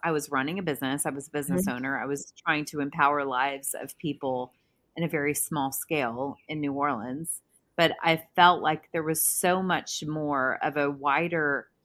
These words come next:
Speaker 1: berth of people that I could reach if I would
Speaker 2: Mm-hmm.
Speaker 1: step outside of my com-, comfort zone and bring these things to light that people are not addressing.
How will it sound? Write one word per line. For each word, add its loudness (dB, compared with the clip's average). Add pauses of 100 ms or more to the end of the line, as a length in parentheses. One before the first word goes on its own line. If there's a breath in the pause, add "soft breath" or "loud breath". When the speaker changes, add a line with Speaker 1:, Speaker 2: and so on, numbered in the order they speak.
(260)
Speaker 1:
berth 4
of -6
people -2
that 0
I 2
could -6
reach -2
if 0
I 8
would 8
Speaker 2:
Mm-hmm. 8
Speaker 1:
step 2
outside 0 (120)
of -20
my -12 (180)
com-, -10 (200)
comfort -2 (220)
zone -4
and -4
bring 0 (380)
these 0
things 0
to 0
light 2
that -2
people -2
are 2
not 4
addressing. -6